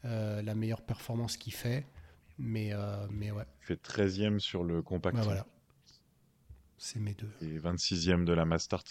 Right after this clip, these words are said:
Speaker 2: donc, euh, ouais, c'était un bon week-end des États-Unis. D'ailleurs, on en a parlé en saut spécial. Euh, pareil, ils sont trois à avoir mis des points là. Ben Loomis,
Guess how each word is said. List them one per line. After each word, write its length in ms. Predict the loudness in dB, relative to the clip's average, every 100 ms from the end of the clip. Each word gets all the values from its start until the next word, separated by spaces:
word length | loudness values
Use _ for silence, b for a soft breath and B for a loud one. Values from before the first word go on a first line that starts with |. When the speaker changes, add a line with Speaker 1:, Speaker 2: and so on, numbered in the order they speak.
| -10
Speaker 2:
donc, 280 | -8 -8 -8
euh, 60 | -10 -10 -10 -12 -14 -18 -20 _ _ _ _ _ -16
ouais, 60 | -8
c'était 260 | -4 0
un 80 | 2
bon 160 | 4 4
week-end 280 | 6 6
des 260 | 6 6 4
États-Unis. 400 | 4 4 4 4 6
D'ailleurs, 180 | 8 8
on 80 | 8
en 80 |
a 60 | 6
parlé 240 | 4 4
en 100 | 4
saut 180 | 0 -2
spécial. 540 | -2 -4 -2 -2 -2 -6 -6
Euh, 640 | -4 -4 -8 -14 -14 -14 -10
pareil, 240 | -2 0 0
ils 40 |
sont 180 | -2 -6
trois 320 | -4 2 6
à 40 |
avoir 200 | 6 4
mis 100 | 2
des 160 | 2 0
points 240 | 0 0
là. 140 | 2 2
Ben 260 | 4 4 6
Loomis, 600 | 4 4 2 -2 -10